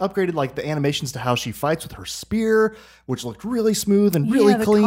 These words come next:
Speaker 2: combat looked
Speaker 1: Oh, it
Speaker 2: nice.
Speaker 1: looks so good. They, it looks like they've added more elements to human versus human combat because, like I said in that review, in that Reacts video, that, uh, Horizon Zero Dawn, you obviously fought against a lot of humans as well, but it definitely seemed like they were the more the intermediary to the machines.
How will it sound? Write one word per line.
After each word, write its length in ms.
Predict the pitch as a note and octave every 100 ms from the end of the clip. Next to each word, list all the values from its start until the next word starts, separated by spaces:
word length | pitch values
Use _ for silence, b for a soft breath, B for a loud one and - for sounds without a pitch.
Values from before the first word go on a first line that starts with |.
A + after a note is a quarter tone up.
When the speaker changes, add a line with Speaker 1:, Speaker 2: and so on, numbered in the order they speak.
| G#3+ G#3
Speaker 2:
combat 180 | F3
looked 260 | E3+ E3 -
Speaker 1:
Oh, 40 |
it 540 | F3 D#3 D#3+ E3 C#3+ A#2+
Speaker 2:
nice. 100 | B2+
Speaker 1:
looks 140 | B2+
so 120 | D3+
good. 160 | C3 A2
They, 120 | C#3+
it 200 | D3 F#3
looks 240 | D3+ F#3+ G3+
like 140 | F3+
they've 180 | D3+ A#2+
added 320 | C3 C#3 D#3
more 240 | B2+ B2 B2+
elements 380 | B2 B2+ A2 - -
to 220 | D#3+ D#3+
human 400 | D3+ - D#3 D3+
versus 280 | C3 C3 G#2
human 360 | - F#3 A3 G#3
combat 540 | G#3 F#3+ F#3+ F#3 - B B
because, 340 | F3 F#3 E3
like 160 | D3+ D3+
I 40 |
said 200 | D3 D#3+
in 120 | D3 C#3+
that 120 | C3
review, 400 | B2 B2 B2+ B2 C#3
in 100 | C3+
that 160 | B2+
Reacts 300 | B2 A2+ A2
video, 360 | A#2+ A#2 A2 - b b b C#3+
that, 360 | C#3 C3+ -
uh, 180 | E3 D3+
Horizon 260 | - B3+ G3
Zero 140 | D#3
Dawn, 160 | D#3 C#3+
you 100 | D3
obviously 240 | D#3+ D3
fought 200 | - D3
against 220 | C3 B2+
a 40 | A#2
lot 180 | A2+ A2
of 60 |
humans 340 | - B2+ A2+ G#2+
as 140 | G2+
well, 300 | G#2 D#3+ B2+
but 160 | G#2 C#3
it 120 | C#3+
definitely 320 | D#3+ F#3+ A#3
seemed 220 | - F#3
like 160 | D3+ A#2
they 140 | B2+
were 100 | C#3+ C3
the 80 | A#2
more 280 | A2+ B2
the 120 | A#2+ B2
intermediary 840 | D3+ B2 G#2+ B2+ C3 C3+ C#3 D3+
to 140 | D3 C#3+
the 100 | G#2+
machines. 600 | G#2 - C3 E3+ A3